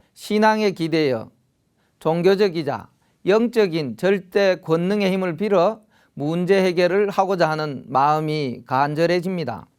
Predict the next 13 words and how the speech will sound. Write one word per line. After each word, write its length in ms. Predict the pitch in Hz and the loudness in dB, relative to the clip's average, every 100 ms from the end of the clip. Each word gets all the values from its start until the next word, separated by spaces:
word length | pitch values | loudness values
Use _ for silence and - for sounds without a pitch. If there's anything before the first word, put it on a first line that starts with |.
| _ _ _ _ _ _ _ _ _ _ _ _ _ _ | _ _ _ _ _ _ _ _ _ _ _ _ _ _
때로는 580 | 196 214 220 208 160 113 - _ - | 2 4 4 2 -2 -6 -14 _ -10
구체적인 760 | 165 214 220 208 185 165 123 | -2 2 4 4 2 -2 -4
해결책을 1000 | 139 208 202 220 202 202 175 170 180 135 | 0 2 4 2 0 -2 0 0 0 -4
제시해 540 | - 202 208 175 160 151 | -2 -2 0 0 2 -2
주지 240 | 190 175 | -6 -4
못하더라도 960 | 156 139 143 185 170 151 120 117 104 - _ _ _ _ | -2 -2 0 0 2 0 -2 -6 -12 -16 _ _ _ _
신앙생활을 840 | - 185 202 220 214 190 165 151 | -6 0 0 2 0 2 0 -2
통해 520 | 160 160 160 165 143 _ _ _ 131 | -6 -2 0 -2 -6 _ _ _ 0
마음의 680 | 131 160 180 185 180 143 165 | 4 4 2 2 2 0 -4
위안을 480 | 170 196 214 208 | 2 4 4 0
받고 520 | 156 151 - 139 131 135 | 0 -2 -2 -2 -2 -6
싶어 300 | 170 165 135 | -10 -4 -4
합니다. 440 | 117 107 101 | -4 -10 -14